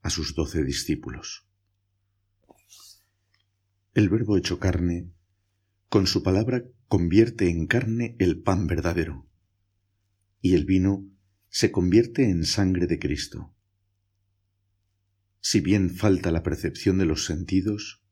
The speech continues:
la fe sola basta para cerciorar de ello al corazón puro.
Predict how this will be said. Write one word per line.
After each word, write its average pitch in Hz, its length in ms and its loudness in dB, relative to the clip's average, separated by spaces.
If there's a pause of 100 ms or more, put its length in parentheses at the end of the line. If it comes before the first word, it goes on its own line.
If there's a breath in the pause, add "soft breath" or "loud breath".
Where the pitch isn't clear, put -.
(640)
la 85 160 2
fe 101 260 0
sola 104 520 -2 (480)
basta - 520 -2
para 80 200 -2
cerciorar 87 840 -4
de 87 260 2
ello 101 420 0 (100)
al 90 220 -4
corazón 76 560 -6
puro. - 360 -10